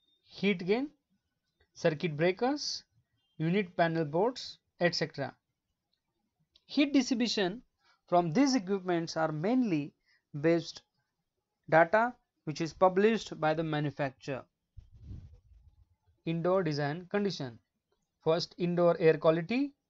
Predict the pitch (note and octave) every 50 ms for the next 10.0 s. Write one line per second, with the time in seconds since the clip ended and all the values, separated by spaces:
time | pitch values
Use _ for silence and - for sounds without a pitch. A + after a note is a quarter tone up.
0 | _ _ - D#3+ D3+ D#3+ E3 D3+ - E3 D#3+ D3+ F#3 F#3+ G3+ G#3+ G#3 A#3 C#4 D4+
1 | D4 - - - - - _ _ _ _ _ _ - D#3+ D#3 D#3 D#3 D#3 - F#3
2 | A3 A3+ G3+ E3 C#3 C3 B2+ - _ _ _ _ _ _ _ _ _ _ _ _
3 | _ _ _ _ _ _ _ - - D3+ C#3+ - F#3 G#3+ C4 C#4+ C#4 _ _ _
4 | _ _ _ - D3+ C#3+ - - E3+ D3 - - E3 - - D#3 D3+ - E3+ F3
5 | F3+ F#3 A3+ C4+ C#4+ - _ _ _ _ _ _ _ _ _ _ _ _ _ _
6 | _ _ _ _ _ _ - D3+ D3+ D3 D#3 D#3+ - _ _ _ _ _ - D#3
7 | D#3+ D#3 D3 - E3 D#3+ D#3+ D3+ D#3 D#3 - - D3+ C#3 D#3 F3 E3+ F3+ E3+ E3
8 | D#3 D3 C3+ B2 A#2+ - - - _ _ _ _ _ _ _ _ _ _ - C#3+
9 | - D#3 D#3 E3+ F3 F#3 A3 A3+ A3 G#3+ G#3+ G3+ G3 G#3 F#3+ - B3 B3+ C#4 D4+